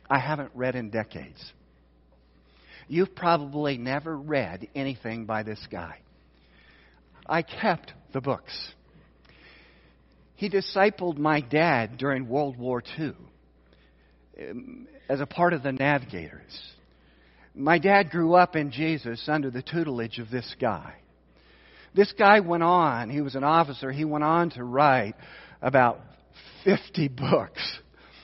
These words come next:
And I never had to wonder what Dad was gonna give me for my birthday or for Christmas.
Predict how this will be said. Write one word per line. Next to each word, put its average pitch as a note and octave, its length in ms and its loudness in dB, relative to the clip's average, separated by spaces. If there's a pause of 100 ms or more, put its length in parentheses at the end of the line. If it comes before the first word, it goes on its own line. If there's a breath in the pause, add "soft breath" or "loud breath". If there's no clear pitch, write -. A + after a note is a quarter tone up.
(680 loud breath)
And E3 340 4
I F3 260 8
never G3 360 4
had F3+ 320 0
to F3 100 -4
wonder D#3 420 0
what C3 260 -4
Dad D3 280 4
was D3 160 -4
gonna C3+ 220 -2
give C#3 320 -2
me A2+ 240 -4
for A#2 80 -12
my A#2 220 0
birthday A#2+ 500 -2
or A2 100 -2
for A2+ 180 -4
Christmas. - 560 -6